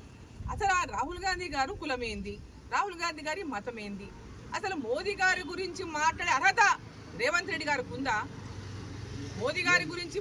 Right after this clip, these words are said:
ప్రస్తావించేటటువంటి అర్హత రేవంత్ రెడ్డి గారికి ఉందా? ఈరోజు రేవంత్ రెడ్డి గారు అసలు వారి బ్యాక్‌గ్రౌండ్ ఏంది, మోదీ గారి బ్యాక్‌గ్రౌండ్ ఏంది? ఈ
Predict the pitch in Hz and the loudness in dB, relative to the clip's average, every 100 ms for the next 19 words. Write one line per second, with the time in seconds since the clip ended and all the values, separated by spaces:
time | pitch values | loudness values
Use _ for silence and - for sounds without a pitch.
0 | 330 269 - 381 415 359 381 330 - 339 | -2 -2 4 6 4 0 0 0 2 0
1 | 339 302 - - - - 240 320 311 285 | 0 -6 -8 -12 -10 -4 2 4 4 2
2 | - - 190 247 269 277 240 214 202 190 | 2 -8 -2 0 0 -2 -4 -4 -4 -6
3 | 196 185 185 - - - - - - - | -8 -6 -6 -6 -10 -10 -10 -10 -10 -10
4 | - - - - - - 349 349 254 285 | -8 -8 -8 -8 -8 -2 -2 0 2 2
5 | 381 381 392 392 349 - 160 - - - | 2 0 0 2 2 2 -4 -6 -6 -8
6 | - - - - 339 359 311 - - - | -8 -8 -8 -6 -4 -4 -4 -8 -8 -2
7 | 202 233 - 170 226 349 403 403 381 262 | 6 6 6 6 6 8 6 2 2 0
8 | 190 - - - - - - - - - | -2 -8 -10 -10 -10 -10 -10 -10 -10 -10
9 | - - - - - 196 277 381 370 392 | -12 -10 -10 -10 -8 0 0 2 4 4
10 | 330 370 359 427 427 381 269 190 - - | 6 4 6 2 2 0 -2 -6 -12 -18
11 | - - - - - - - - - - | -18 -16 -16 -14 -14 -14 -14 -14 -14 -6